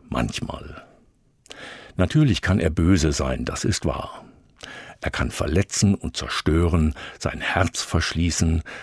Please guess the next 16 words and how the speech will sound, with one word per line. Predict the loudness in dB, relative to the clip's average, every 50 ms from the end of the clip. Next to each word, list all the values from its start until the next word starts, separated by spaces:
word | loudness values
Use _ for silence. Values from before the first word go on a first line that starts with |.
| -16 -18 -14 -10
er | -8 -4
kann | -2 0 0 0 0
andere | 2 2 4 6 6 6 4 4
über | 4 2 2 2 2
den | 2 0 0 2
Tisch | 2 2 4 4 2 0
ziehen | -2 -2 0 2 4 4 4 4 2
und | 2 -2 -4 -4 -4
noch | -4 -4 -4 -4
viel | -4 -2 -2 0 0
Schlimmeres | 0 0 4 6 6 6 6 4 2 2 2
machen, | 2 2 2 2 0 0
er | -2 -4 -6
kann | -4 -6 -6 -4 -4
schuldig | -2 -2 2 4 6 6 6 6 6 4 4 2 0
werden, | 2 2 2 4 4 6 6 6 4